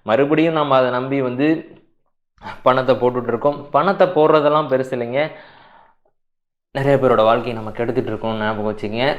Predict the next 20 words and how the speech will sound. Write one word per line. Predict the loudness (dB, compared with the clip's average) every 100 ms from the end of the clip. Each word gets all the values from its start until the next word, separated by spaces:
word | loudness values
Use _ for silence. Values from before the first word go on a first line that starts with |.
| -2
எப்படி | -4 2 4 6 4
கெடுத்துட்டு | 2 -2 0 0 0
இருக்கோம்? | 0 0 -2 -4 -8 -18 -20 -20 -20 -20 -4
அந்த | 0 2
சேர்த்து | 4 4 6
விட்றீங்க | 6 4 4
பாத்தீங்களா, | 2 2 0 0
சேர்த்து | 0 0
விட்றீங்க | 0 0 2
ஒவ்வொருத்து | 2 2 -2
கீழே, | -2 2 2
கீழே, | 2 2 2
கீழே | 2 2 0 0
ஒரு | 0 0
பிரமிட் | 0 0 2 0 2
மாதிரி. | 2 2
இப்ப | 0 -2
நீங்க | -2 -4
மேல | -2 2
இருக்கீங்க, | 2 0 -4